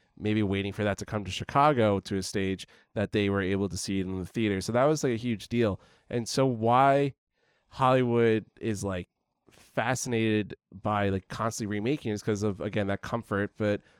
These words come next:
also people are gonna go out and flock to go see it. So it's kind of this, you know, it is very cyclical, and, like,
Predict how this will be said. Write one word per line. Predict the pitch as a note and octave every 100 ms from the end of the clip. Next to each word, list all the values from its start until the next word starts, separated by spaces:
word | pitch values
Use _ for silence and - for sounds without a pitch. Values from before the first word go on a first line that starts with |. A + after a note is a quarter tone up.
| -
also | A2+ A2+ A#2+ A#2+ A#2
people | - A#2 A#2+
are | A#2+
gonna | - G#2+ G#2+
go | G#2 G#2+ G2+
out | G2+
and | F2+
flock | - F#2+ G2 -
to | G2
go | F#2
see | - - C3
it. | G2 - _ _ _ -
So | - A#2
it's | A2+
kind | - - B2
of | B2 A2
this, | A2 - - - -
you | A2
know, | F#2+ F#2 - _ _
it | - C3+ C#3
is | C3
very | C#3 B2
cyclical, | B2+ A#2+ - C3+ C3 A2+
and, | G2
like, | F#2